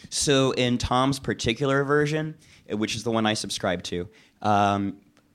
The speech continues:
interaction, the computer actually evolved universes and life forms to lower its own entropy.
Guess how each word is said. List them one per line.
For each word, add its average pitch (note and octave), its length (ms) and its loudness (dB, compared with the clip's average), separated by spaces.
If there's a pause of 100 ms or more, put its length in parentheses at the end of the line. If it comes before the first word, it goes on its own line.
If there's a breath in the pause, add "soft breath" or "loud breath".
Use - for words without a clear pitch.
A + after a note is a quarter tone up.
(400)
interaction, C3+ 1040 2
the A2+ 100 0
computer B2+ 580 -2
actually A#2 360 -2
evolved A2 560 2
universes G#2+ 720 -2
and F#2+ 200 -4
life G#2 200 -2
forms G2 380 -6
to G2+ 120 -8
lower F#2+ 420 -4
its F#2+ 220 -6
own F#2+ 220 -6
entropy. F#2 580 -10